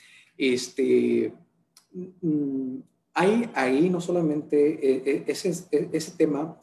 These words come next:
cruza por otros muchos, no solamente el de los datos personales de estas empresas. Eh, el más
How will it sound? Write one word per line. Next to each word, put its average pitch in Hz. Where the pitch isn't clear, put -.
cruza 139
por 120
otros 143
muchos, 127
no 117
solamente 120
el 123
de 123
los 107
datos 117
personales 120
de 123
estas 123
empresas. 120
Eh, 117
el 123
más 160